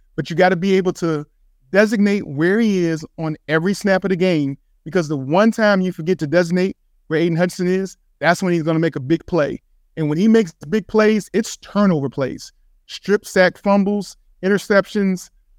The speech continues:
um, punching the ball out when it comes to the ball carrier. Man, he's a jack of all trade,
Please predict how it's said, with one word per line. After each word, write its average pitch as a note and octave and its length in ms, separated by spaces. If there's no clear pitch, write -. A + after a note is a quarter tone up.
um, C#2 500
punching G#3 300
the F3+ 80
ball F#3 260
out F3+ 120
when F3 100
it E3 60
comes F#3 180
to E3+ 60
the D#3+ 80
ball F3 260
carrier. F#3 440
Man, E3 180
he's F#3+ 140
a G#3 60
jack G3 280
of G3+ 100
all G3 160
trade, G#3 460